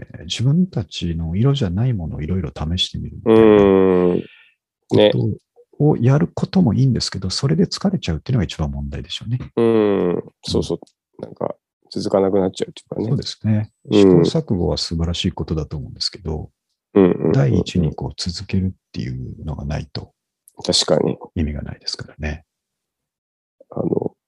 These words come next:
Speaker 1: うん。
Speaker 2: よくそういうの見ますもんね。頑張りすぎて。
Speaker 1: ね。そうそうそう。うん。多分、あれぐらいをまた、もう一回やんなきゃって思っちゃうんでしょうね。
Speaker 2: そうそうそう。なんか、
Speaker 1: うん。
Speaker 2: ね。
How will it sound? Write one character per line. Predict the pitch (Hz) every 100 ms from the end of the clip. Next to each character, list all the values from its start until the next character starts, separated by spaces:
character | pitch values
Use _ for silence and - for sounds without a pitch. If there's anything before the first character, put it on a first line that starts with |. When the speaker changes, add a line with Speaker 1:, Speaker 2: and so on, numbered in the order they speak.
| _ -
Speaker 1:
う |
ん。 | 82 73 - _ _ _ -
Speaker 2:
よ | 110
く | -
そ | - 92
う | 90
い | 87 87
う | - _ _ _ _ _
の | -
見 | - 87
ま | 92
す | -
も | 80
ん | 82
ね。 | 82
頑 | - 82
張 | 80
り | 82
す | 110
ぎ | -
て。 | -
Speaker 1:
ね。 | -
そ | - 95
う |
そ | 76
う | 71
そ | - - - _ -
う。 | 87
う |
ん。 | 80 73 76 _ _ _ -
多 |
分、 | 107 90 82 80 82 - - - _ _ _
あ | - 92
れ | 107
ぐ | 120
ら | 120
い | 117 117
を |
ま | 107 113
た、 | - -
も | 120
う | 107
一 |
回 | - 120
や | 104
ん | 117
な | 131
き | 87
ゃ |
っ | 76
て | -
思 | 80 123
っ |
ち | 127
ゃ | -
う |
ん |
で | -
し | -
ょ |
う | 95
ね。 | 127 - _ _ _ _ _ _ _ - -
Speaker 2:
そ | - 95
う |
そ | -
う | -
そ | -
う。 |
な | 76
ん | 69
か、 | - - -
Speaker 1:
う |
ん。 | 92 85 120 -
Speaker 2:
ね。 | 104 -